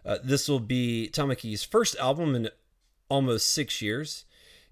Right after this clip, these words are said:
and contains self-covers of songs he has written for other artists. Uh, Tamaki has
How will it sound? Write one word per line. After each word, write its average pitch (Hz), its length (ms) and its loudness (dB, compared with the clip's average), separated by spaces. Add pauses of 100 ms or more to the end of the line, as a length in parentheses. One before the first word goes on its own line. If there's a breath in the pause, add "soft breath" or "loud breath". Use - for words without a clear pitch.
(140)
and 135 240 6
contains 127 540 2
self-covers 151 640 0
of 110 100 -4
songs 123 460 0
he 131 200 -2
has 110 200 0
written 117 640 -4
for 123 220 -4
other 123 220 0
artists. 113 460 -4 (880 soft breath)
Uh, 117 140 2
Tamaki 131 920 -2
has 113 320 -2